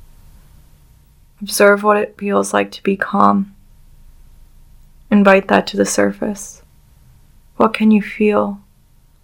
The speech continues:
Notice any sensations or changes of energy in your body. Now let it go. For a moment, move back to the feeling of unsettled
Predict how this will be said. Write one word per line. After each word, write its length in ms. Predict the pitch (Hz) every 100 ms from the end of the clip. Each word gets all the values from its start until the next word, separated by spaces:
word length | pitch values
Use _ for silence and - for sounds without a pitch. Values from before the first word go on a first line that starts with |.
| _ _ _ -
Notice 320 | 208 208 208
any 160 | 220 214
sensations 720 | 202 208 196 208 202 208 202
or 80 | 208
changes 580 | 202 196 196 202 196 196
of 120 | 196
energy 480 | - 196 196 - 196
in 100 | 185
your 140 | 180 185
body. 480 | - - 220 214 _ _ _ - - - - - - - - - - - - - - - - - - - - - - - - _ _ _ _ _
Now 220 | 202 196 196
let 140 | 196
it 120 | 196
go. 340 | 196 196 202 - _ _ _ _ _ _ _ _ _ _
For 160 | - 214
a 60 | 196
moment, 580 | 196 208 202 202 202 _ _ _ _ _ _ -
move 200 | - 202
back 240 | - 202 208
to 100 | 226
the 60 | 220
feeling 420 | - 202 196 190
of 100 | 196
unsettled 640 | 196 - 202 196 202 208